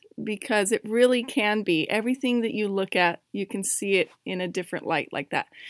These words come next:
Anyway, let's get to the <laughs> subject. Today, I'm going to be talking about narcissists. It's something we're hearing a lot about right now, right?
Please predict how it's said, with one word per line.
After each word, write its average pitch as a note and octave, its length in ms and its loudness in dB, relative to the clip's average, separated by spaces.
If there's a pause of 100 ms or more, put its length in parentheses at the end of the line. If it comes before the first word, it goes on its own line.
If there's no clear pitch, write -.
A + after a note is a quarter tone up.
(140)
Anyway, D#4 420 10
let's C#4 240 8
get F4 200 2
to D4 100 -2
the C4 140 8
<laughs> - 0 -
subject. A#3+ 880 6 (280)
Today, D4 520 8
I'm C4+ 320 6
going C4 280 4
to D4+ 40 2
be C#4 120 2
talking D4+ 580 4
about A3 680 6 (400)
narcissists. - 1120 2 (520)
It's B3+ 160 4
something F4 280 6
we're D#4+ 120 6
hearing D4 320 4
a C4 40 4
lot B3 200 6
about A#3 500 6
right G3+ 220 2
now, E3+ 320 0 (180)
right? G#4 540 4